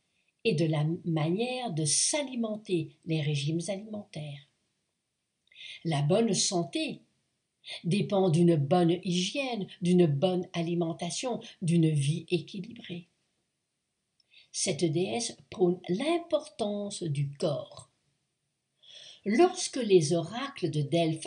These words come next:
la reconnurent, son culte se répandit et de, de nombreux temples furent érigés à Cos, à Corinthe, à Épidore. On représente cette déesse avec une coupe,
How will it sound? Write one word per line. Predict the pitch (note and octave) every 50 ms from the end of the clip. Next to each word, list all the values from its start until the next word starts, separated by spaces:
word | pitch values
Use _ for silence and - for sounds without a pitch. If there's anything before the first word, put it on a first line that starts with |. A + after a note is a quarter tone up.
| - -
la | E3+ F3 D#3 - - -
reconnurent, | E3+ D3 - C#4 D#4+ D#4+ - G#3 F#3 F3 F3 E3+ E3 D#3+ D#3 D#3 C#3+ - - -
son | - - - C4+ B3+ A#3 -
culte | - - - E4 D#4+ D#4+ D#4+ - G3 F#3
se | - - - F#3+
répandit | - - E3+ C#3+ E3 C4 C4+ - - A#3+ A3 G#3 F#3+ E3+ G3+ C4 C4+ - - - - - F#3
et | F#3 F3+
de, | D3 G3 G#3 G#3 G#3+ - -
de | D#3+ D3 D#3 E3+ E3+
nombreux | F3+ G#3 C4 E4+ F#4 F#4 F#4 F4 D4+ A#3+ F#3+ G#3 G#3+ G3 F#3+ F#3
temples | - - C4+ B3 A3 G3+ F3 D#3+ D3+ - E3 D#3+
furent | D3+ - - B3+ A#3+ A3 - - -
érigés | F#3 E3+ D#3+ D#3+ E3 E3+ D#3+ D3+ D3 D3+ A#3 A#3 A3+ - - - - _ _
à | - D#3 C#3+ C#3 - -
Cos, | - A#3 G#3+ - - - - - - - - - - - _ -
à | D#3+ C#3+ - - -
Corinthe, | - G3+ F3+ C#3+ D3+ E3+ E3+ D#3+ D3 C#3+ C#3 - - _ _ - - _ -
à | - - - -
Épidore. | F3+ E3 D#3 - - D#3+ C#3 C#3+ C#3+ C#3+ C#3+ - - - - _ _ _ _ _ _ _ _ _ _ _ _ _ _ _ _ _ _ _ - _ - - - -
On | F#3 D#3 E3
représente | D3+ F#3 - - - - - - D4 D#4 E4+ F4 E4+ E4 - - -
cette | F3+ - - A3 D#3+ - F#3
déesse | D#3 D#3+ G3 A3 B3 C#4 C4+ - - - - - -
avec | F3+ F3 G#3+ G#3+ - -
une | A#3+ G#3+ A#3 A3+ - -
coupe, | - A#3+ - - -